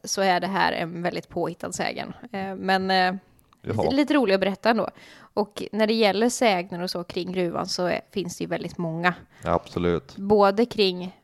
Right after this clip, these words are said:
Speaker 1: Falu koppargruva specifikt, men också kring gruvdrift i allmänhet.
Speaker 2: Mm.
Speaker 1: De här mörka tunnlarna och så har ju lockat fram fantasi och annat, så att det, det finns mycket väsen och spöken och sånt där i,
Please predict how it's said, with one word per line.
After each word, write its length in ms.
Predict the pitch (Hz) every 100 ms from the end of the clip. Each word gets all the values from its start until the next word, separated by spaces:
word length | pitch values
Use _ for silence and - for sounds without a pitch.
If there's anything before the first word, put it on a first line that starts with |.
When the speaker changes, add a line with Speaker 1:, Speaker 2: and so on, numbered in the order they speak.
| _
Speaker 1:
Falu 260 | - 190
koppargruva 580 | 175 - - 180 175 175
specifikt, 640 | - 165 - - 170 165 -
men 100 | 180
också 240 | - -
kring 440 | - 165 170 - _ -
gruvdrift 640 | 202 202 170 - 175 -
i 40 | 185
allmänhet. 840 | 175 180 170 175 208 170 - - -
Speaker 2:
Mm. 120 | 175
Speaker 1:
De 160 | 196 196
här 220 | 185 170 - _ - - - _
mörka 360 | 214 208 214 185
tunnlarna 520 | - 190 175 165 165
och 80 | 170
så 200 | 180 175
har 140 | 175
ju 340 | 165 165 156 202
lockat 360 | 175 170 180
fram 340 | - 175 175 175
fantasi 640 | - 180 180 175 180 170
och 80 | 170
annat, 300 | 170 170 170
så 80 | -
att 180 | 170 -
det, 160 | 185
det 380 | 180 185 202 185
finns 200 | 196 185
mycket 260 | 190 - 175
väsen 480 | 180 170 165 - -
och 60 |
spöken 460 | 175 - - - -
och 60 | -
sånt 160 | 190
där 140 | - -
i, 280 | - -